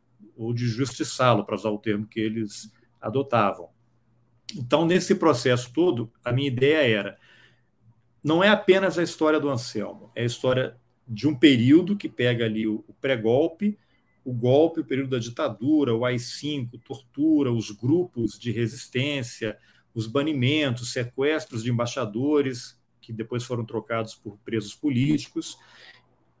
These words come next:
E aí, pra contar essa história, o material disponível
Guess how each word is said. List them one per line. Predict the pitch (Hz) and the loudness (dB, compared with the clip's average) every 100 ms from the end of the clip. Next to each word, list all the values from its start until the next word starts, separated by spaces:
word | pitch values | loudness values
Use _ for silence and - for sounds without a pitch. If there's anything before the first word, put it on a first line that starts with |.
| _ | _
E | 156 170 | 2 4
aí, | 165 196 | 4 2
pra | 202 208 | 0 0
contar | 208 214 196 - | 2 2 2 4
essa | 123 120 | 2 2
história, | 117 - - 165 160 101 101 - _ | -4 -4 0 4 4 0 -6 -16 _
o | - 165 202 _ _ _ - | -4 -4 -4 _ _ _ -8
material | 165 165 175 151 139 135 | -8 2 4 6 4 2
disponível | 117 - 117 110 139 180 107 98 | -2 -8 -6 -4 -2 -4 -6 -8